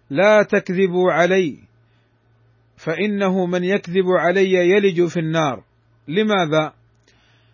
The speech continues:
لأن الكذب على رسول الله هو كذب على الله عز وجل.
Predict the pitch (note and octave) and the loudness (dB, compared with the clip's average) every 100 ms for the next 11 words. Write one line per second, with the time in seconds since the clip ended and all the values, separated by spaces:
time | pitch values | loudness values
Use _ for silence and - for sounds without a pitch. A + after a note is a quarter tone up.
0 | _ _ C#3+ D#3+ F#3+ G#3 G#3 G3+ G3+ - | _ _ -6 -4 -2 -2 -2 0 -2 -2
1 | E3+ D#3+ G#3 G#3+ F#3+ D#3 D3 F#3+ F3 E3+ | -6 0 0 2 2 0 0 2 2 0
2 | D#3+ G3 F3+ F3 F#3 G#3+ A#3 - _ _ | -2 0 0 0 2 2 0 -4 _ _
3 | _ - D#3+ E3+ D#3+ G#3+ G#3+ G3+ F#3 F3+ | _ -6 -2 -2 0 -2 0 0 0 -2
4 | D3 E3+ E3 E3 D#3+ D#3 C3+ C#3 C#3 C#3 | -2 -2 0 2 2 0 -4 -4 -4 -4
5 | C3+ D#3 C#3 | -2 -4 -4